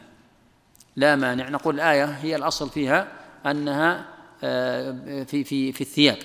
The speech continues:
وأنها صريحة في الثياب، لكن هناك ما هو أعظم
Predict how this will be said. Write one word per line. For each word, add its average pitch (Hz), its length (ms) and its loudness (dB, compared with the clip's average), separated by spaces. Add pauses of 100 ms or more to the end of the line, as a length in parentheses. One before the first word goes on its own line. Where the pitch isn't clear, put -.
(440)
وأنها 135 260 2
صريحة 139 360 2
في 127 60 -8
الثياب، 127 360 -4
لكن 156 380 2 (480)
هناك 185 460 2
ما 175 100 2
هو 165 180 4
أعظم 151 400 2